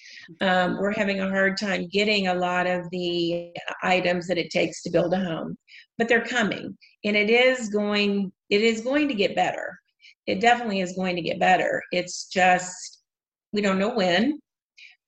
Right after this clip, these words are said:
but again, go into this with teamwork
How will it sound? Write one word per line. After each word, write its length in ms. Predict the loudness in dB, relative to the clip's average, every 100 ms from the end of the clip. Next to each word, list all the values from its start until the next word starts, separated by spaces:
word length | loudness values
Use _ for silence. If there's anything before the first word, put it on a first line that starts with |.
| _ -14
but 640 | -4 2 4 6 4 0 -12 -8
again, 580 | -4 0 2 4 2 -2 0
go 240 | 2 4
into 320 | 4 4 2 2
this 500 | 4 4 2 -4 _ _ _ _ _ _ _ _ _ _ -8
with 320 | -4 -4 -4
teamwork 640 | 2 4 4 4 0 -4